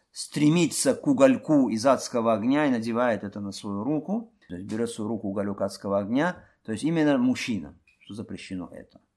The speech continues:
Да? Всё это указано на то, что, в принципе, хоть окольцованное золото тоже можно. Как быть тогда? Среди уляма есть такие, которые говорят,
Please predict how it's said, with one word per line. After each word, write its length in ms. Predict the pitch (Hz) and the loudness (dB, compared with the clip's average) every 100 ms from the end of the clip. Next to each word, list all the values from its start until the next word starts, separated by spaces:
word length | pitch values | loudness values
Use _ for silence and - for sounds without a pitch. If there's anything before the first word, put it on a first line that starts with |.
| _ | _
Да? 300 | - 165 160 - - | -2 -2 -2 -14 -20
Всё 200 | - 294 | -4 -2
это 120 | 196 | -2
указано 280 | 160 208 175 | 2 2 2
на 60 | 165 | -2
то, 80 | 190 | -4
что, 120 | 156 | -4
в 40 | |
принципе, 340 | 131 180 - 135 | -4 -4 -4 -6
хоть 160 | 135 | -4
окольцованное 500 | 135 127 120 160 143 | -2 -2 0 0 0
золото 280 | 123 165 139 | 0 -2 -4
тоже 280 | 151 139 147 | -2 0 2
можно. 400 | 127 92 - - _ _ _ _ _ _ | 2 0 -10 -20 _ _ _ _ _ _
Как 300 | - 180 175 | 4 6 6
быть 200 | 139 147 | 4 2
тогда? 420 | - 95 95 - _ _ _ _ | 0 -4 -4 -10 _ _ _ _
Среди 280 | 170 226 240 | 0 2 6
уляма 300 | 202 202 196 | 8 8 6
есть 120 | - | 4
такие, 220 | 151 175 | 0 2
которые 340 | 160 143 143 123 | 2 2 2 2
говорят, 520 | 123 143 190 196 | 6 8 8 6